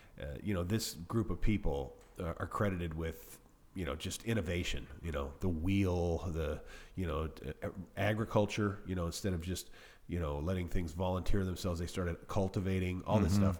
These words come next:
Speaker 1: But then
Speaker 2: mm-hmm.
Speaker 1: one of the things they said is, uh, they're credited as being, uh, the first city builders,
Speaker 2: Mm-hmm.
Speaker 1: you know, and they
Speaker 2: Mm-hmm.
Speaker 1: realized that,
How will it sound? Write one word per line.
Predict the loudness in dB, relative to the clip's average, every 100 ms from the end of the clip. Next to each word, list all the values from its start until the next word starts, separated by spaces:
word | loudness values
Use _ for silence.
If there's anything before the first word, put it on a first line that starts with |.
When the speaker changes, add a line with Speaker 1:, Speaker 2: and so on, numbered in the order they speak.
| 0
Speaker 1:
But | 2
then | 6 6
Speaker 2:
mm-hmm. | 6
Speaker 1:
one | 4
of |
the | 4
things | 2 0
they | 0
said | 2 2
is, | 2 -4 -14 -20 -6
uh, | -4 0
they're | 4 8 8 6 -2 -8 2
credited | 4 6 4 0 -4 -14 -20 -10 -2
as | 0 0 -2
being, | 0 2 0 -4 -10 -14 -6
uh, | -2 -2 -2
the | -4
first | 0 -2 -2 0
city | 4 4
builders, | 4 0 -4 -10 -14 -20 -6 0
Speaker 2:
Mm-hmm. | 2 4 4 2 -2
Speaker 1:
you | -2
know, | -2 -2 0
and | 4
they | 6
Speaker 2:
Mm-hmm. | 8
Speaker 1:
realized | 8 8 4 2
that, | 0 -2